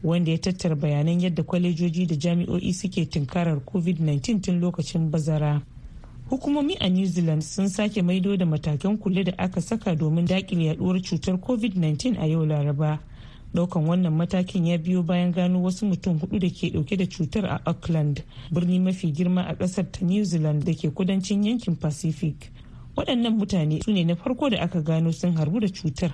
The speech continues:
a tsakanin al'umma cikin sama da kwana ɗari da ba a ga ɓullar cutar ba. Ɗan takarar jam'iyyar Democrat mai jiran gado da wacce ya ayyana a matsayin mataimakiyarsa, Sanata Kamala Harris,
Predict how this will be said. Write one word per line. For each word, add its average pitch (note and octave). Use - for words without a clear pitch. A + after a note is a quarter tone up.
a -
tsakanin F3
al'umma D#3+
cikin F3+
sama F3+
da D#3+
kwana F3+
ɗari E3+
da E3+
ba C#3+
a D3+
ga C3+
ɓullar D#3+
cutar D#3
ba. D3
Ɗan A#3+
takarar D4
jam'iyyar F3+
Democrat F#3
mai D3+
jiran F3+
gado F#3
da E3
wacce F3+
ya F3
ayyana F3+
a E3
matsayin F3
mataimakiyarsa, F3
Sanata G#3+
Kamala G#3
Harris, D#3+